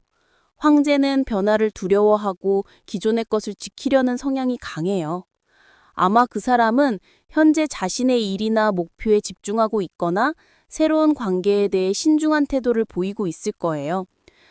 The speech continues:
마치 높은 성벽 안에서 자신의 영토를 지키는 왕처럼 쉽게 마음의 문을 열지 않는 상태라고 볼 수 있어요. 세 번째 카드는 완드 이 번 카드예요. 이 카드를 보시면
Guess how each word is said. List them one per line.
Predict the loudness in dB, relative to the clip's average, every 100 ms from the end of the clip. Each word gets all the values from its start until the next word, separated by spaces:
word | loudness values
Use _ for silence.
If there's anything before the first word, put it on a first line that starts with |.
| _ -2
마치 | 0 0 -4 -2
높은 | 2 0 0 -2 0
성벽 | 2 2 4 4
안에서 | 4 0 -2 -2 0 0 _ _ _
자신의 | -4 -2 0 2 2
영토를 | 0 -2 0 -2
지키는 | -4 -12 -6 -4 -2
왕처럼 | -2 -4 -6 -2 0 -2 -4 _ _ _
쉽게 | -6 -6 -2 0
마음의 | 2 2 2 4 4
문을 | 2 2 0
열지 | 0 -2 -2 -2
않는 | 0 -2
상태라고 | -4 -2 0 0 0 -2
볼 | -4
수 | -8 -8
있어요. | -10 -6 -4 -4 -4 -8 _ _ _ _ _
세 | 2 4
번째 | 6 4 4 -2
카드는 | 0 0 2 2 0 -2 -2
완드 | -2 0 -2
이 | -4 -4
번 | -2 0
카드예요. | 0 -4 -2 -2 -2 0 -2 -2 _ _ _ _ -16
이 | -8
카드를 | -2 2 2 0
보시면 | -4 -6 -2 -2 -2